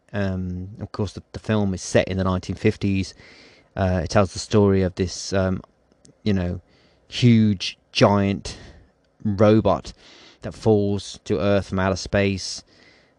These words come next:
um, and through the, the film,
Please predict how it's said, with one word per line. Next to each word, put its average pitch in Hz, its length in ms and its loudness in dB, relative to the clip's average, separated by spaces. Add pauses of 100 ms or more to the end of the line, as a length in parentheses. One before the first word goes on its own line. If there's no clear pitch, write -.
(120)
um, 92 880 -2 (1500)
and 95 540 0 (600)
through 107 340 4
the, 98 200 0
the 80 120 -8
film, 113 560 4